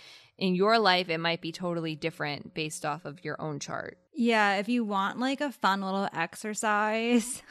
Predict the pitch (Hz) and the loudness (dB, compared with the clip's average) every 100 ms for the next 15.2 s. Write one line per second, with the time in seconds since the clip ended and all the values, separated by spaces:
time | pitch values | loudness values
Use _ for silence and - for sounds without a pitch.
0 | - - - - 196 190 190 220 - 185 | -16 -16 -14 -6 0 2 2 0 -2 -4
1 | 180 175 196 170 165 165 - - 180 196 | -4 -6 -6 -4 -2 -2 -2 -8 -6 -4
2 | 196 202 202 208 208 190 - 170 - 202 | 0 2 2 2 2 2 2 -2 -2 -4
3 | 208 190 190 202 - - - - _ - | 2 4 4 2 -4 -14 -20 -20 _ -2
4 | 208 196 202 190 196 190 185 175 170 - | 0 2 2 0 -2 2 4 4 2 -6
5 | - 196 190 196 185 185 185 190 196 180 | -4 -2 0 2 2 4 2 2 2 4
6 | 175 175 175 202 208 - 202 202 202 196 | 4 4 0 0 0 0 2 4 4 2
7 | 180 175 170 185 143 190 175 165 190 - | 0 0 0 0 0 0 -2 -4 -6 -8
8 | - 170 156 175 196 196 - - 196 202 | -2 0 2 2 0 -4 -12 -4 0 2
9 | 208 196 190 202 190 180 196 185 185 180 | 4 4 4 2 0 -2 0 2 2 0
10 | 180 180 180 185 - _ _ _ - 226 | 0 2 2 0 -6 _ _ _ 4 6
11 | 240 233 208 196 175 175 170 165 165 175 | 6 4 2 2 2 -2 -2 -6 -6 -6
12 | 175 175 - 202 196 185 180 196 185 170 | -4 -4 -2 0 2 4 2 2 -2 -2
13 | - 196 208 196 190 185 180 180 - 180 | 0 0 0 -2 0 0 -2 -4 -4 -4
14 | 185 208 196 196 202 214 202 208 220 220 | 0 2 2 0 -2 -2 -2 0 4 4
15 | 226 | 2